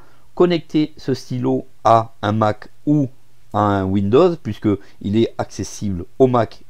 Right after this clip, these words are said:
et à Windows, et récupérer les textes que l'on a, par exemple, mis à l'intérieur ou que l'on aura numérisé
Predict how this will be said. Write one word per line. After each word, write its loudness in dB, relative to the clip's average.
et 8
à 2
Windows, 2
et 8
récupérer 2
les 0
textes -2
que -4
l'on 2
a, 0
par 2
exemple, 0
mis 0
à 4
l'intérieur 2
ou 0
que 0
l'on 2
aura 4
numérisé 2